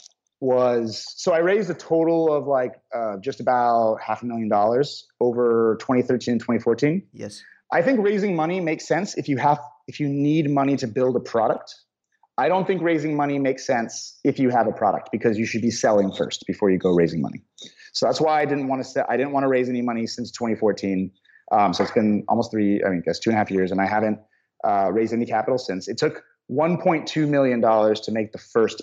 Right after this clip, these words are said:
Speaker 1: Pavlok. Hardware
Speaker 2: Yeah.
Speaker 1: is expensive.
Speaker 2: Yeah, gotcha.
Speaker 1: Um,
Speaker 2: And you say you have investors?
Speaker 1: Yeah, I have, um, a bunch of investors, actually some people you might know. Um, I have John Romanello, Dave Asprey,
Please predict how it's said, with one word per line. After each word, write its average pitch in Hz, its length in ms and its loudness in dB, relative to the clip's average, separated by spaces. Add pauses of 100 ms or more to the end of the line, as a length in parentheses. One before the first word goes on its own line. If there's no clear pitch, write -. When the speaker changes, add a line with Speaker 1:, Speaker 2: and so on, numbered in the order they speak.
(120)
Speaker 1:
Pavlok. 71 300 -4 (800)
Hardware 120 280 4
Speaker 2:
Yeah. 107 40 4
Speaker 1:
is 92 80 -4
expensive. - 380 -16 (320)
Speaker 2:
Yeah, 110 260 -14
gotcha. 117 320 -2
Speaker 1:
Um, 104 300 4
Speaker 2:
And 120 260 -12 (320)
you 120 80 -6
say 156 120 2
you 151 100 2
have 151 120 2
investors? 147 760 -4 (1000)
Speaker 1:
Yeah, 156 340 2
I 143 100 2
have, 160 220 2
um, 147 280 0
a 143 40 -10
bunch 175 200 -6
of 175 60 -10
investors, 170 320 0
actually 156 180 -6
some 160 160 -6
people 170 180 0
you 156 80 2
might 147 180 0
know. 123 400 0
Um, 131 400 0
I 117 120 -4
have 117 260 0
John 135 240 -2
Romanello, 131 880 0 (220)
Dave 131 180 0
Asprey, 127 800 -2